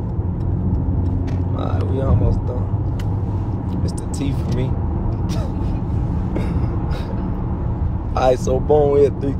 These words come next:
ten. All right, look. So the good news is, is that I'm dropping my album, well,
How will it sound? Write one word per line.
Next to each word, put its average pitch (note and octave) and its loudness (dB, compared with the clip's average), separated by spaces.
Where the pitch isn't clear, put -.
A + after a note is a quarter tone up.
ten. C3+ -2
All A#2+ 0
right, B2+ 6
look. D3 6
So E3+ 4
the D#3 2
good G3 4
news F#3+ 2
is, E3+ 2
is - -8
that C#3+ 0
I'm - 0
dropping C#3+ 2
my C3+ 0
album, C#3+ 4
well, B2+ -2